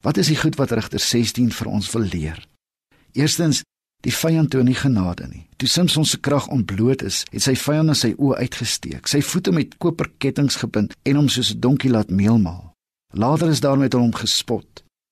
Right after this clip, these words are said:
So werk die vyand ook met mense. Rigters sestien wil ook tweedens vir ons uitwys dat ek en jy, soos Samson, ons swakheid,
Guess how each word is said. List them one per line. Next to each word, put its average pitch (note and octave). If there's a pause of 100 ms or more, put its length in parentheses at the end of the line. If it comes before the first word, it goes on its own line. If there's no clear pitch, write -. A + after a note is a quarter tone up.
(140)
So F#3
werk B2
die F2
vyand A#2
ook C3
met A#2+
mense. G2 (880)
Rigters -
sestien C3+
wil A#2+
ook A2
tweedens A#2+
vir G2+
ons G#2
uitwys C#3
dat -
ek D#3
en F#3
jy, E3+
soos -
Samson, D3
ons C#3+
swakheid, F3+